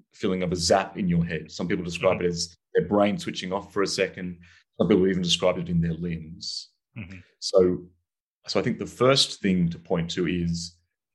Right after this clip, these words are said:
Speaker 1: uh, if there are these very distinctive physical symptoms that you wouldn't see in anxiety and depression, things
Speaker 2: Mm-hmm.
Speaker 1: like
Speaker 2: Mm-hmm.
Speaker 1: electric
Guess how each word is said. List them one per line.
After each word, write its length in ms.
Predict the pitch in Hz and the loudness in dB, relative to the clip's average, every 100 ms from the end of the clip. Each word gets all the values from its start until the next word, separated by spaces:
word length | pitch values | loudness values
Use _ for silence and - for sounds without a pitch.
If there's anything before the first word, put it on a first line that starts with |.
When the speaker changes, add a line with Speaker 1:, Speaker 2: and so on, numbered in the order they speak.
| - | -2
Speaker 1:
uh, 200 | 87 82 - _ _ _ - | 0 0 -4 _ _ _ -8
if 180 | 101 - | -6 2
there 140 | 95 | 4
are 60 | 92 | 6
these 320 | 87 87 85 | 4 -2 -6
very 640 | - 110 117 110 101 95 - _ _ _ _ - | -2 2 4 2 -2 -6 -14 _ _ _ _ -8
distinctive 760 | 90 - 110 98 - 92 85 | -4 0 2 2 0 0 0
physical 520 | - - 92 90 92 | -2 -2 0 -2 -4
symptoms 880 | 87 - 82 - 76 - - - - _ | -4 -4 -4 -6 -14 -14 -12 -12 -14 _
that 100 | - | -2
you 100 | 92 | 0
wouldn't 360 | 98 120 110 - - - | 2 4 2 -2 -10 -4
see 640 | - - 98 90 85 85 - - | 0 4 4 4 -2 -6 -10 -4
in 100 | 87 | 0
anxiety 440 | 85 82 80 80 | 2 0 -4 -10
and 60 | 76 | -14
depression, 420 | - 78 - 80 | -12 -12 -12 -8
things 240 | 95 90 | -4 -2
Speaker 2:
Mm-hmm. 80 | 85 | 0
Speaker 1:
like 280 | 85 82 80 | 0 0 -4
Speaker 2:
Mm-hmm. 220 | - - 95 | -14 -16 -10
Speaker 1:
electric 280 | 85 82 - | -2 -2 -4